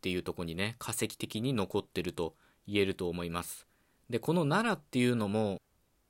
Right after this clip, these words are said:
さらに形を変えて、南昌奈みたいに、奈良からなにね、音が変わっている例も、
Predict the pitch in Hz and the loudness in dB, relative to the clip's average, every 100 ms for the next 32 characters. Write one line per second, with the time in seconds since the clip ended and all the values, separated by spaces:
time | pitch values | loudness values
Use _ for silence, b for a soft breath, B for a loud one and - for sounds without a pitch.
0 | _ - - 151 127 92 - 139 139 143 | _ -8 0 2 4 2 0 -2 2 4
1 | 127 - 135 139 - 147 90 - _ _ | 2 0 0 0 2 2 2 -2 _ _
2 | - 113 135 143 180 151 107 92 78 - | -2 2 4 2 2 4 6 4 2 -6
3 | 95 95 98 87 92 107 92 71 _ _ | -6 -2 0 0 0 0 -2 -6 _ _
4 | _ _ - 117 156 123 92 - - 95 | _ _ -4 2 6 8 6 2 -4 0
5 | 90 98 123 107 87 85 98 117 _ _ | 2 4 6 6 4 -2 -4 -4 _ _
6 | - 139 185 135 - 123 151 - 160 156 | -10 -2 0 2 2 2 2 2 2 4
7 | 151 147 156 117 123 131 | 6 6 6 6 4 2